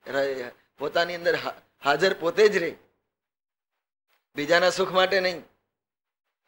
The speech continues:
બીજાની સેવા માટે નહીં, પોતાના સ્વરૂપમાં પોતાની જ સેવા માટે પોતે જ હાજર, પોતાની જ નોકરી બીજાની. અને એ રીતે નિરંતર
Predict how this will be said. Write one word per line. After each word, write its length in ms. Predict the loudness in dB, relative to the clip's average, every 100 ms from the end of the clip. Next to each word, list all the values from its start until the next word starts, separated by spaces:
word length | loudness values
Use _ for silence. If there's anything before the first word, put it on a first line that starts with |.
| _ -12
બીજાની 340 | -2 0 0 -2
સેવા 280 | 0 2
માટે 280 | 2 0 0
નહીં, 320 | -4 -6 -10 _ _ _ _ _ _ _ _ _ _ _ _ _ _ -2
પોતાના 480 | 0 2 4 4
સ્વરૂપમાં 800 | 2 0 -2 -4 _ -4 -2 -4
પોતાની 580 | -4 -4 -2 -4 -2 -6
જ 140 | -8 -12 _ _ -10
સેવા 340 | -4 2 2
માટે 460 | 2 -4 -4 -6 -6 _ -10
પોતે 300 | -6 -2 -2
જ 40 |
હાજર, 340 | -2 -8 -10 -10
પોતાની 400 | -6 -2 -2 -2
જ 100 | -8
નોકરી 320 | -10 -12 -20
બીજાની. 420 | -20 -16 -16 -16 _ _ _ _ _ _ _ _ _ _ _ _ _ _ _ _ _ _ _ _ _ _ -10
અને 200 | -8 -2
એ 160 | 4 4
રીતે 420 | 4 -4 -8 -8 _ _ _ _ _ _ _
નિરંતર 760 | 0 2 2 -2 -4 0 0